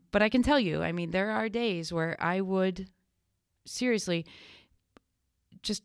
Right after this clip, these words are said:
feel, hmm, not my best me, or I would feel like people were maybe judging me for where I'm at because I'm not happy with it. And that's what I'm working on changing, and that's what I hope that I can help you to change.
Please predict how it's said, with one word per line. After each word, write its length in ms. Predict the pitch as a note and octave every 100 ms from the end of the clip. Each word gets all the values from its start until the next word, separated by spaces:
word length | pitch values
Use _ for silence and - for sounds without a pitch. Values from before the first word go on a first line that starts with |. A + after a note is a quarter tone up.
| _
feel, 600 | - - A3+ G#3 G3 G3 F#3+ - - -
hmm, 240 | A#3 A3 F3+ - - _
not 240 | G3+ A3 -
my 160 | G#3+
best 340 | G3+ G3 F#3+ F#3
me, 380 | F3+ D#3+ - -
or 220 | F#3 F3
I 160 | E3
would 180 | E3 E3
feel 200 | - F#3+
like 160 | F3+ E3
people 280 | F3+ E3+ D#3+
were 140 | D#3+
maybe 300 | D#3+ E3 E3
judging 420 | D#3 E3 E3 D#3+
me 280 | D#3+ D#3 D#3 - - _
for 420 | - - F3 D#3+
where 200 | E3 D#3+
I'm 160 | D#3+ D#3
at 240 | D#3+ -
because 280 | D#3 E3+ D3 -
I'm 240 | C#3+ D#3+
not 220 | E3+ D#3+
happy 300 | F3 E3+ F3+
with 180 | F3+ F3+
it. 220 | G3 G3+ - _ _ _ _ _ -
And 180 | C#3+ D3+
that's 440 | D#3 - - - - _ _ _ _
what 220 | C3 D3
I'm 240 | D#3 F3+ G3+
working 280 | G3 G#3
on 180 | G3 F#3+
changing, 600 | F#3+ F#3 F#3 F#3 F3+ F#3 -
and 160 | D#3 D#3+
that's 220 | D#3+ -
what 120 | E3
I 180 | D#3+ D#3
hope 440 | D#3+ - F3+ F3
that 160 | E3 D#3
I 160 | D3+ D#3
can 220 | D#3 D3+
help 420 | - D#3 D#3 - - _ _ _ _ _ _ _
you 280 | D3+ D#3 D3
to 120 | -
change. 600 | C#3+ D3 - F3+ - -